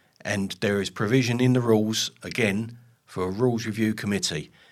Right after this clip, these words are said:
And we said, "Right, we'll, we'll convene the rules review committee and overhaul the rule book," and that was rejected for some, for some reason.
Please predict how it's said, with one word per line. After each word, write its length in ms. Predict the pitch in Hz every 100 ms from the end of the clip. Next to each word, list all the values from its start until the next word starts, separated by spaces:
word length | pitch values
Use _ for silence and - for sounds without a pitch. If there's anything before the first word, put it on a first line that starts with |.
| _
And 220 | 87 87
we 120 | 92 101
said, 240 | 107 98
"Right, 240 | 104 95
we'll, 200 | - 104
we'll 280 | 104 - 117
convene 460 | 120 110 107 147 127
the 80 | 120
rules 320 | 143 143 120
review 300 | 120 127 120
committee 540 | 120 113 98 101 107 - - _
and 160 | 85 101
overhaul 480 | 120 117 101 117
the 80 | 107
rule 240 | 101 104 92
book," 320 | 76 73 - _ _ _ _
and 180 | - 90
that 100 | 101
was 160 | - 98
rejected 580 | 90 110 - - 78 - _ _ _
for 160 | - -
some, 360 | 90 87 85 - _ _ _ _ -
for 120 | -
some 260 | - 117 107
reason. 360 | 98 82 76